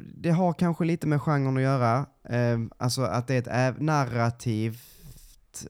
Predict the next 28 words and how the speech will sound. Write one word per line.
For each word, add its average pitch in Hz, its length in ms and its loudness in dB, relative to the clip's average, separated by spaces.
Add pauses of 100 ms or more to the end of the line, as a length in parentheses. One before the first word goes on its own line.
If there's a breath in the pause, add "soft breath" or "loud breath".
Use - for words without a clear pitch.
eh, 110 600 0
äventyrsspel. 110 840 -2
Så, 107 220 0 (420 loud breath)
ja, 123 320 2
f-, 139 160 -8 (160 soft breath)
jag 165 160 0
tänker 147 360 0
på 160 120 -4
det 156 100 2
ibland, 131 300 0
så, 123 220 -2
men 120 240 -6
det 156 100 -2
finns 151 540 -2
en 135 200 -2
anledning 139 640 0
till 143 180 -2
att, 123 260 -4
eh, 104 100 -10
typ - 360 -6
spelfilm 143 760 0
till 107 180 -4
exempel, 107 640 -4
de 143 200 0
är 131 240 0
ungefär 123 580 0
två 110 340 -2
timmar 110 520 -2